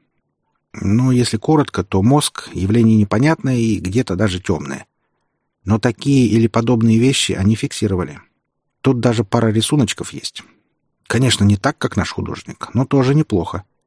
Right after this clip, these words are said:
Явно видно истребитель, который как пару лет испытывают. Только рисунку тому лет двадцать. До войны еще был сделан. Мальчишка тоже,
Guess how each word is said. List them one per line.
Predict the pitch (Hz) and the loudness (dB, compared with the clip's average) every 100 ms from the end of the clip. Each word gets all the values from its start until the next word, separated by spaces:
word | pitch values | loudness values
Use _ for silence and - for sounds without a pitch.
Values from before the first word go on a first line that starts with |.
| _ _ _ _ _ - | _ _ _ _ _ -4
Явно | 104 107 110 | 0 2 2
видно | 107 101 101 | 2 0 -2
истребитель, | - 120 104 - - - - - | 0 -2 -2 -6 -12 -18 -16 -10
который | - 98 87 | -2 -2 -2
как | 82 - | -6 -2
пару | 95 98 | 0 2
лет | 92 - | 0 -4
испытывают. | - 92 85 71 - - _ _ _ _ _ _ | -10 -10 -12 -14 -16 -20 _ _ _ _ _ _
Только | - 98 123 | -4 0 2
рисунку | 120 - 185 180 | 2 2 2 2
тому | - 113 87 - - - | 0 0 0 -4 -12 -6
лет | 127 135 | -4 -2
двадцать. | 120 117 - - - - _ _ _ - | -2 -2 -4 -10 -16 -20 _ _ _ -4
До | 95 | 0
войны | 127 135 | 2 4
еще | 127 - 113 | 2 0 -2
был | 117 | -4
сделан. | 107 98 - - _ _ _ _ _ _ _ _ _ _ _ _ | -2 -4 -6 -12 _ _ _ _ _ _ _ _ _ _ _ _
Мальчишка | - 104 - 175 - | -4 -2 0 0 0
тоже, | 110 90 92 | 0 0 -4